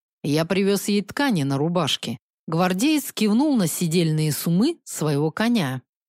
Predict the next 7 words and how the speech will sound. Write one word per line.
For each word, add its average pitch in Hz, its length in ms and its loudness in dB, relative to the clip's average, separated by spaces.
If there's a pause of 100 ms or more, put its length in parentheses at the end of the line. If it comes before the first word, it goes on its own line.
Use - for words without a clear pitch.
(180)
"И 139 100 -6
немного 151 480 0
монет 233 420 0
для 208 200 0
вас. 190 340 -2 (400)
Позволите 156 640 -2
подержать? 156 640 -2